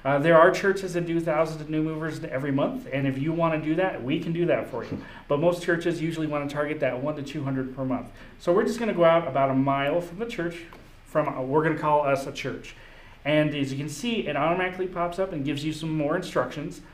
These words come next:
But what's really important is over here on the right side, it shows you your estimated monthly costs. So just a mile from where we're located, you can see there that there's an average.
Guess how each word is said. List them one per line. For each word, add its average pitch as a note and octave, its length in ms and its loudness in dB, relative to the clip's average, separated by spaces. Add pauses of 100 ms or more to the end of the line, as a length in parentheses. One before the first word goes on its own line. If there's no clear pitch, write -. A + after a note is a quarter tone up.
(220)
But C3+ 80 4
what's C#3 200 4
really D4 340 2
important F#3+ 340 2
is E3 100 -4
over F3 180 0
here F3+ 180 0
on D#3+ 100 2
the C#3 80 2
right F#3 400 0
side, C3+ 380 0
it - 180 -8
shows F#3 380 4
you D3 80 0
your B2 220 0
estimated D3+ 500 -2
monthly C#3 280 0
costs. A#2 480 -12 (300)
So E3 220 2
just G3 320 4
a E3+ 40 4
mile D3 580 2
from C#3+ 240 -4
where D3 160 -2
we're D3+ 160 0
located, F3 680 -2 (260)
you D#3 120 -4
can F3+ 140 -4
see A#3 260 -6
there D#3+ 240 4
that D3+ 180 -6
there's E3 260 -2
an C3+ 220 -8
average. F3 640 -2